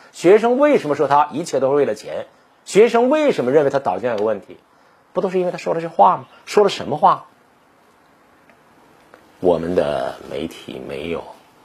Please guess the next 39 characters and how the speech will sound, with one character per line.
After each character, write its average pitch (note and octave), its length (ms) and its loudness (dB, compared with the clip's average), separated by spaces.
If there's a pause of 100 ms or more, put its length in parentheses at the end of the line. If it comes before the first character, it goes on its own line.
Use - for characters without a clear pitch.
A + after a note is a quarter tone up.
(260)
把 - 180 -2
这 - 60 -10
个 C#2+ 120 -10
原 D2+ 360 -4
话 G#2+ 320 0
拿 D#2 140 -6
给 - 100 -20
我， - 80 -20 (240)
现 F#3+ 200 2
场 D3+ 140 -2
肯 A#2 160 -2
定 A#2+ 80 2
有 G#2 80 4
记 F2 120 -8
录， F2+ 180 -10 (260)
有 D#3+ 140 4
录 F#3 100 6
音 G3+ 140 4
呢， G3+ 140 -4 (600)
手 A2+ 220 0
机 E3+ 160 2
啊。 A#3+ 160 -2 (840)
但 F3 120 -8
是 F#3 100 -4
这 A#3 140 0
些 D#3 120 -4
内 C#3 100 4
容 B2+ 120 6
为 E3+ 100 0
什 G2+ 140 -10
么 G2+ 60 -8
不 G2+ 100 -2
能 F2+ 120 -4
传 F#2 220 -8
到 G2+ 120 4
网 D2+ 200 -8
上 E2 120 -8
来 - 140 -12
呢？ G#2+ 140 -14